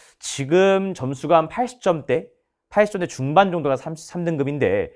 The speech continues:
정말 잘한 친구죠. 그지? 그러니까, 예, 정말로 절평이어서 영어는, 음, 삼 등급은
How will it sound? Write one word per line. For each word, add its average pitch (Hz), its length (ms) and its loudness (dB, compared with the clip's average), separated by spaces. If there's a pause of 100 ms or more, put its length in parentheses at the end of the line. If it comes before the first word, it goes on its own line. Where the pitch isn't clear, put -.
(180)
정말 165 140 -8
잘한 165 380 -2
친구죠. 92 580 -10 (120)
그지? 110 540 -4
그러니까, 160 320 -4 (380)
예, 98 380 -4
정말로 165 560 0 (240)
절평이어서 143 920 -2 (220)
영어는, 113 640 -4 (200)
음, 80 140 -16 (380)
삼 202 200 -2
등급은 196 500 4